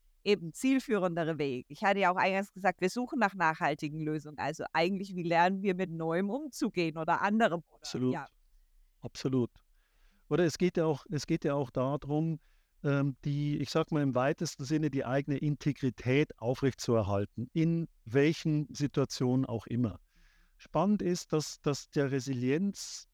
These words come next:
Speaker 2: ähm, Begriff eigentlich für die Psychologie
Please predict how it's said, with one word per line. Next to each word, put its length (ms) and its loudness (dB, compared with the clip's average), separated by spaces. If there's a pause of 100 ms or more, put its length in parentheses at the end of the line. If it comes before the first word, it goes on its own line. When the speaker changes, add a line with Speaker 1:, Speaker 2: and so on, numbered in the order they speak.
(340)
Speaker 2:
ähm, 500 0
Begriff 680 -2
eigentlich 600 0
für 400 -4
die 360 -2 (180)
Psychologie 800 -2